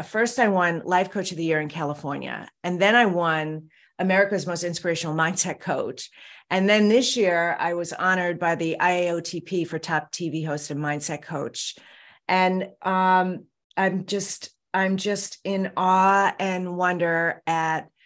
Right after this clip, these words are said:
how I get to do what I do every day. And it's not easy, believe me. It is the hardest work I've ever done. I've never worked harder in my life, except it never feels like work. And I'm,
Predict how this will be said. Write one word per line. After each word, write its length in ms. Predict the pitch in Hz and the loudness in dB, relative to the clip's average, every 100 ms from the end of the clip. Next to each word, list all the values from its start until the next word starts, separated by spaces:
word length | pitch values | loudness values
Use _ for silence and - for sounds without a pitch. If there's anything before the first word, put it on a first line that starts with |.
| _ _ _ | _ _ _
how 460 | - 190 180 175 - | 0 6 6 6 4
I 200 | 185 175 | 4 2
get 180 | 190 185 | 0 -6
to 140 | 165 | -10
do 240 | 151 185 170 | -2 0 2
what 100 | 165 | 2
I 160 | 165 | 2
do 160 | 165 165 | 0 -2
every 220 | 151 156 | -2 -4
day. 440 | 151 147 143 139 _ | -2 -4 -6 -10 _
And 140 | 175 190 | -2 0
it's 220 | 208 - | 2 4
not 340 | 220 208 208 | 6 6 6
easy, 280 | 202 180 160 | 2 0 -2
believe 320 | 170 170 165 | -2 -2 -2
me. 180 | 156 156 | -2 -2
It 100 | 175 | -2
is 200 | 170 170 | -2 -4
the 100 | 170 | -6
hardest 420 | 147 180 185 185 | -4 -2 0 -2
work 220 | 185 180 180 | -2 -4 -2
I've 120 | 170 - | -4 -4
ever 180 | 165 175 | -4 -2
done. 240 | 170 170 | -2 -4
I've 220 | - 147 | -4 -6
never 400 | 151 165 165 160 | -4 -2 0 0
worked 220 | 165 170 165 | 0 -2 -2
harder 240 | 165 165 | -2 0
in 80 | 160 | -2
my 160 | 160 | -4
life, 240 | 151 156 160 | -2 -2 -4
except 320 | 123 160 - | -8 -8 -8
it 80 | 143 | -6
never 320 | 156 147 143 | -6 -6 -8
feels 320 | - 151 151 | -6 -6 -4
like 240 | 175 175 196 | -6 -6 -2
work. 300 | 196 214 - - - - - _ - | 0 -2 -6 -20 -20 -20 -20 _ -4
And 500 | 175 170 165 170 165 - | 0 2 2 0 -6 -6
I'm, 460 | 175 175 175 175 | -4 -2 -2 -4